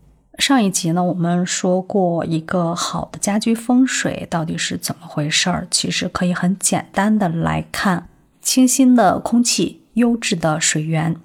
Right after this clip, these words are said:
这是我们生存的必要条件啊，所以一个好的家居风水离不开这重要的两大因素。然后就是一个良好的家居环境，你知道吗？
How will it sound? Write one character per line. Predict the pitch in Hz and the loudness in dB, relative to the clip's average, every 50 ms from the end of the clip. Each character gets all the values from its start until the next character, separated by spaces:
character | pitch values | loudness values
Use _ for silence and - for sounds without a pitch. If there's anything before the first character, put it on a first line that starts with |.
| _ | _
这 | - - | -2 -2
是 | 196 190 208 | 0 2 2
我 | 175 | 2
们 | 160 165 175 | 2 2 0
生 | 175 - - 196 196 | 0 0 0 0 0
存 | 190 - - 165 156 160 165 | 0 -2 -2 0 0 0 0
的 | 160 185 170 160 165 175 165 - | 2 2 0 2 0 -2 -6 -4
必 | - 240 220 | 0 2 2
要 | 214 175 | 2 2
条 | 175 - - 151 151 | 0 -2 -4 -4 -4
件 | 160 - 214 190 180 175 - - - - _ _ - | -2 -2 -2 -2 -4 -6 -12 -18 -20 -20 _ _ -4
啊， | - 170 165 160 | -2 -2 -2 0
所 | 160 - - 180 | 0 0 0 2
以 | 185 208 190 170 | 2 2 2 2
一 | 165 165 | 0 -2
个 | 165 - 196 180 170 175 175 - _ _ _ _ _ _ | -2 -2 0 2 0 0 -2 -6 _ _ _ _ _ _
好 | - - - - 175 160 - - | -8 -6 -6 -4 -4 -4 -4 -4
的 | - - | -6 -6
家 | - - 202 202 | -4 -2 -2 0
居 | 208 208 | 0 0
风 | 208 - - 262 254 269 | 0 2 2 4 4 6
水 | 262 - - 190 - 147 156 151 - - - - | 4 4 0 -2 -2 -4 -4 -6 -6 -10 -6 -2
离 | 180 156 165 | 0 0 0
不 | 175 190 | 0 -2
开 | 175 - - 180 175 | -4 -2 -2 -2 -2
这 | - 185 170 | -2 -4 -4
重 | 170 - - 208 190 180 | -4 -2 0 2 2 2
要 | 180 175 165 | 2 2 2
的 | 165 - 160 | 0 -2 -2
两 | 160 165 170 165 151 | -2 0 -2 -2 0
大 | 160 165 160 165 | 0 0 0 2
因 | 165 165 165 | 2 2 0
素。 | 170 170 - - 170 165 - - _ _ _ _ _ _ | 0 -2 -2 -2 -2 -4 -4 -10 _ _ _ _ _ _
然 | _ - 196 190 | _ 0 2 4
后 | 226 254 254 | 4 4 4
就 | 254 269 247 | 4 4 2
是 | - - 196 | 2 2 0
一 | 180 180 | 0 0
个 | 175 185 190 185 180 170 175 - - | 0 0 0 0 0 -2 -4 -10 -4
良 | - 202 185 175 190 | 0 2 2 2 2
好 | 202 - - - 262 | 0 0 -2 -2 0
的 | - 170 | 0 -2
家 | 160 - 185 190 | -2 0 0 0
居 | 180 208 202 | 2 0 0
环 | 190 - 175 156 151 156 175 | 0 0 -2 0 0 0 0
境， | 175 - 226 214 185 - - - - _ _ _ - | 2 2 2 2 0 -2 -8 -18 -20 _ _ _ -2
你 | 185 165 | -2 0
知 | - 202 196 | 0 0 0
道 | 208 196 185 | 2 2 0
吗？ | 180 165 156 156 160 - | 0 0 -2 -4 -6 -8